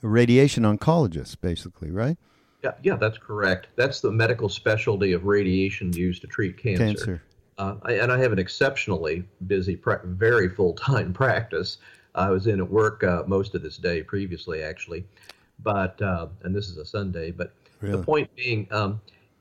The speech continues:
Speaker 2: many, many years ago, I was in my residency training to be a radiation oncologist, was going through one of the most prestigious medical journals in the world at that time. It's called the Journal of the American Medical Association. And just looking,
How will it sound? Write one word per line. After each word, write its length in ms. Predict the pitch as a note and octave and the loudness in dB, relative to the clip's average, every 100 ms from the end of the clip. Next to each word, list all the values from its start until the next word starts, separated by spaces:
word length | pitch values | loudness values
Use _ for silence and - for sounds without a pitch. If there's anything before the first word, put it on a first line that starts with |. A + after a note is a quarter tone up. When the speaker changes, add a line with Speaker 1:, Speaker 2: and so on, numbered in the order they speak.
| - | -8
Speaker 2:
many, 280 | A2 D3+ D3+ | 0 2 2
many 200 | C3 A2+ | 2 2
years 300 | G#2+ B2+ A#2+ | 2 2 0
ago, 340 | F#2+ F2+ F2+ | 0 2 2
I 80 | F2+ | 2
was 220 | F2+ F#2 | 0 0
in 180 | G#2+ G2+ | -2 0
my 240 | F2+ E2+ | -2 -2
residency 600 | E2 G#2+ B2+ A2 E2+ - | -2 0 0 -2 -6 -20
training 460 | - - E3+ B2+ F2+ | -12 -6 -2 -2 -4
to 60 | |
be 140 | F2 F2 | -4 -6
a 60 | |
radiation 520 | E2 F2+ E2+ E2 - D#2 | -2 -2 -4 -8 -10 -12
oncologist, 680 | D2+ G2+ D#2+ D#2 E2+ F2+ - _ _ _ - | -10 -6 -6 -6 -8 -12 -14 _ _ _ -10
was 120 | F#2+ | -4
going 260 | G#2 G#2 G2 | 0 0 -2
through 220 | - G2 | -2 -2
one 140 | G2+ | 0
of 60 | G2+ | -2
the 60 | F#2 | 0
most 360 | F#2 F#2 - | 0 0 -2
prestigious 760 | - F#2+ F2+ A#2 A#2 A2+ G#2 - | -4 -4 -4 -4 -4 -4 -6 -6
medical 440 | F#2 G#2+ A2+ G#2+ | -4 -2 -2 -4
journals 600 | F2 F#2+ F2+ E2+ F#2 F#2 - F2+ | -4 -2 -2 -2 -4 -8 -12 -6
in 80 | |
the 60 | F2+ | -4
world 340 | G2 G3+ A2 | -2 -2 -4
at 100 | F2 | -6
that 220 | F#2 D#2+ - | -6 -8 -8
time. 280 | G#2 D#2+ D#2 | -6 -6 -8
It's 120 | - | -12
called 220 | - F#2+ | -8 -6
the 80 | F2 | -6
Journal 380 | - G2+ G2 F#2 | -4 -2 0 -2
of 100 | F2 | -4
the 80 | E2 | -6
American 560 | F2 F2+ F2+ - D2 | -2 0 0 -4 -10
Medical 380 | D#2 G2 A2 D#2 | -6 -6 -6 -8
Association. 720 | C#2 - D2+ - C#2+ B1 - D2 _ _ _ _ _ | -10 -8 -8 -8 -12 -14 -16 -20 _ _ _ _ _
And 100 | G#2+ | -6
just 180 | A2+ D3+ | -4 -4
looking, 420 | A#2 - C3+ C3 | -2 -2 -2 -4